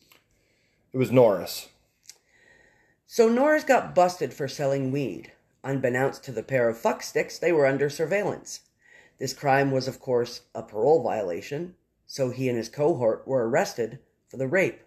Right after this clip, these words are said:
Speaker 2: of Shirley Sanders on November twentieth, nineteen seventy-nine.
Speaker 1: Okay, so th-, I just wanna point out from last episode, they were under surveillance because Norris got drunk with an ex-con buddy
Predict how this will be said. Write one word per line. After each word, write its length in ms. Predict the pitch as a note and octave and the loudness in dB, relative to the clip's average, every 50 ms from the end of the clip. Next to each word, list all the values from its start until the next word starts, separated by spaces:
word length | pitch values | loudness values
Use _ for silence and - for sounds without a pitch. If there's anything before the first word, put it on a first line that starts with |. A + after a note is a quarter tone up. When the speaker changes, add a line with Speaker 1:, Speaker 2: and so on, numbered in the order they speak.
| _ _ _ - | _ _ _ -18
Speaker 2:
of 100 | A2+ - | -16 -12
Shirley 300 | - - A#2 G#2+ A2+ A#2+ | -8 -6 -6 -6 -6 -6
Sanders 560 | - - C#3+ D3 C#3 B2 - - - - - _ _ _ - - _ _ - | -4 -2 -2 0 0 -2 -6 -8 -10 -14 -20 _ _ _ -20 -20 _ _ -8
on 120 | B2 B2 | -6 -4
November 360 | A#2+ A#2 A#2+ A#2 A2 A2+ C#3+ | -4 -2 -2 -2 0 0 -2
twentieth, 440 | C#3 - A#2 A2 B2+ C3 C#3+ D3 C#3+ | -2 -2 -6 -4 -2 -2 -2 -2 -2
nineteen 340 | A2+ G2 A2+ A2+ B2+ B2 A2+ | -6 -8 -8 -8 -8 -8 -6
seventy-nine. 680 | - B2 A2 A#2 A#2 A#2+ C3+ D#3 E3 C#3+ - - - - - - - - - - | -6 -4 -4 -2 -2 -2 0 0 0 -2 -4 -6 -12 -20 -20 -20 -20 -20 -18 -10
Speaker 1:
Okay, 220 | - - G#2+ - | -2 0 0 0
so 260 | - - - A#2+ A2+ G2+ | 0 0 2 2 2 2
th-, 160 | - A1+ - - - | 0 -6 -6 -2 2
I 160 | G2 A2+ A2+ | 4 4 4
just 260 | - A#2 A#2 - - | 2 0 -8 -4 2
wanna 180 | B2+ A#2+ A#2+ A2 | 4 4 4 4
point 280 | - - C3 B2 A#2+ | 2 4 4 4 4
out 320 | A2+ A2 G#2+ A2 B2 - - _ _ _ _ _ _ _ _ _ _ _ _ _ _ _ _ | 4 2 2 2 0 -4 -8 _ _ _ _ _ _ _ _ _ _ _ _ _ _ _ _
from 240 | - - G2+ A2 | -4 -2 -2 2
last 320 | G#2+ G#2+ G#2+ G#2+ G#2+ - - | 4 4 4 4 2 0 -2
episode, 540 | A2 - G#2+ - - G#2+ G#2 G2+ F#2+ - - _ _ | -4 -4 -4 -6 -2 0 0 0 0 -4 -14 _ _
they 200 | - G#2 A2 A#2 | -10 -4 -2 0
were 220 | A#2 A#2 A2+ G2+ - | 2 2 2 2 2
under 280 | A#2 B2 B2+ B2+ C3 B2 | 2 2 2 2 2 2
surveillance 680 | - - A#2 G#2+ G2+ A#2 A#2 B2 A#2+ A#2 G#2+ G2+ - | 0 -2 -4 -2 2 4 6 6 6 6 2 0 -4
because 380 | - - G#2 G2+ - G#2 G2 - | -10 -14 -12 -6 -6 -6 -6 -6
Norris 680 | G2+ G2+ G#2+ A2+ A2+ A#2 A#2 A2+ G#2+ G#2 - - - - _ - | -8 -2 0 2 4 4 4 2 2 0 -4 -12 -14 -16 _ -10
got 280 | F#2 F#2+ A2 G#2+ G2 E2+ | -4 0 0 0 0 -2
drunk 420 | F2+ G2+ G#2 A2+ A#2+ A#2 A2+ - | -2 0 2 2 2 2 0 -2
with 140 | G#2+ A2 G#2 A2 | -2 0 0 0
an 100 | G#2 - | -2 -2
ex-con 640 | - A2+ - - - - - A2 A#2 B2 B2+ B2 A2 | -4 -6 -6 -6 -10 -4 2 4 4 4 4 4 4
buddy 420 | G#2+ G#2 F#2+ F#2+ G2 G2+ - - | 2 2 2 2 -4 -8 -8 -14